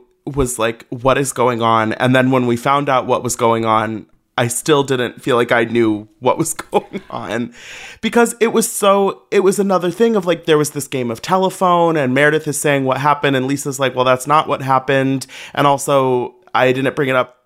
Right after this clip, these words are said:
for that reason. I brought it up for this reason." And, it, you know,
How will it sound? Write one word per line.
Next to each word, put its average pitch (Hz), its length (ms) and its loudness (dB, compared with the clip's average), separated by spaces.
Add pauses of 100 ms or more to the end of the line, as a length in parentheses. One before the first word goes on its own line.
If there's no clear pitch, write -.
(120)
for 143 120 -10
that 165 220 2
reason. 151 260 -4
I 139 100 2
brought 135 180 4
it 127 80 0
up 127 100 -6
for - 60 -20
this 170 260 -6
reason." 151 400 -2
And, 113 200 -6 (520)
it, 123 260 -6
you 175 240 -4
know, 165 300 0